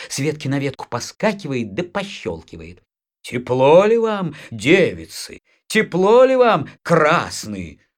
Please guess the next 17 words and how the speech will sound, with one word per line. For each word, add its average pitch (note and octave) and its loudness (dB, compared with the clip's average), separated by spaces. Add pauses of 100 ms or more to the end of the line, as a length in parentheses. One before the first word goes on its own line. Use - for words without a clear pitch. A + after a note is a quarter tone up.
(120)
«У, D#4 -2 (100)
старый D#3 -6
морозища, D#3 -6
ослеп F4+ -2
ты, D#4 -4
что - -2
ли? A2+ -10
Видишь, G4+ 4
у C4+ -6
нас C4+ -2
руки-ноги C#4+ 0
вовсе C#4 2 (260)
отмерзли». E3+ 0 (540)
Морозко B2 -14
еще D#3+ -12
ниже A#2 -10
спустился, G#2 -16